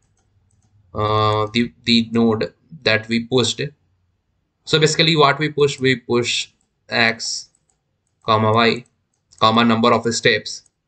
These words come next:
taken so far in a queue. So every time we pop this item, this quantity, this vector, basically we will be using vector to, uh,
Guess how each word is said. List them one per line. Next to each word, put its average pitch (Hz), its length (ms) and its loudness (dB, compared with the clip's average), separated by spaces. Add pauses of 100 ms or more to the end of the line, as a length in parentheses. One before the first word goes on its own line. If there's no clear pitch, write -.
(440)
taken 131 300 0
so 110 180 0
far - 240 -16 (720)
in 123 440 0
a 117 160 2
queue. 113 320 -2 (600)
So - 200 4
every 127 340 2
time 131 260 0
we 127 280 2 (120)
pop 123 320 2
this - 360 0 (640)
item, 117 480 -2 (260)
this 117 160 -4
quantity, 117 580 0 (280)
this 123 160 0
vector, 117 420 -2 (220)
basically 127 340 0
we 123 140 0
will 117 80 -2
be 117 80 0
using 113 280 2
vector 107 340 -2
to, 101 260 -8 (680)
uh, 101 400 -4